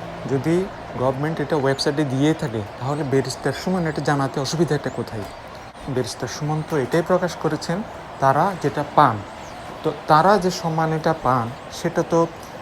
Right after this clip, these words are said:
যারা এই সম্মানটা দেন তারাও জানেন এবং বিশ-, বিভিন্ন মাধ্যমে, ব্যাংকের মাধ্যমে বা অন্যান্য মাধ্যমে তারা পান।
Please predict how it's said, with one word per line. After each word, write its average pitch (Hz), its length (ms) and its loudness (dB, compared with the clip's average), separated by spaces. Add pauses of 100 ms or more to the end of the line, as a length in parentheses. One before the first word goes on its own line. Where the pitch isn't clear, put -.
(120)
যারা 135 280 6
এই 147 100 4
সম্মানটা 143 480 0
দেন 123 300 2 (560)
তারাও 160 320 8
জানেন 151 360 6 (140)
এবং 143 300 2 (140)
বিশ-, - 180 -8
বিভিন্ন 151 340 -2
মাধ্যমে, 135 460 0 (160)
ব্যাংকের 131 300 0
মাধ্যমে 131 380 -2
বা 127 80 2
অন্যান্য 123 360 0 (260)
মাধ্যমে 123 420 -4
তারা 123 260 0
পান। 120 200 2